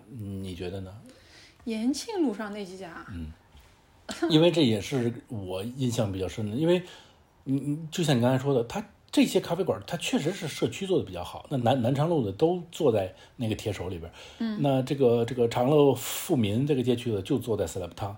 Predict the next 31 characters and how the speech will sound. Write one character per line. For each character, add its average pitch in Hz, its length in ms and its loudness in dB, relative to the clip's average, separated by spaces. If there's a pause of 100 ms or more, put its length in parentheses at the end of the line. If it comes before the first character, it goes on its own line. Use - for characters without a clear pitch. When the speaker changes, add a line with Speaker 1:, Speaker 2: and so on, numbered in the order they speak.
(140)
Speaker 2:
嗯。 220 200 -4
Speaker 1:
那 165 120 2
延 104 260 2
庆 165 200 0
路 135 100 4
的 107 120 4
人， 87 200 -4 (280)
他 123 160 0
就 147 180 2
坐， 131 280 8
<laughs> 160 80 -2
他 - 260 6
就 175 240 2
坐 135 160 6
在 110 100 8
延 98 180 2
庆 117 160 0
路 110 140 0
那 107 120 0
几 90 60 -6
家 87 160 -6
咖 95 160 -6
啡 90 80 -8
馆 78 220 -10
里。 80 60 -16 (180)
Speaker 2:
嗯。 220 340 -4 (260)
Speaker 1:
嗯。 180 220 -2 (600)
Speaker 2:
你 233 120 -2
要 240 100 0
说 233 200 -4
吗？ 220 180 -8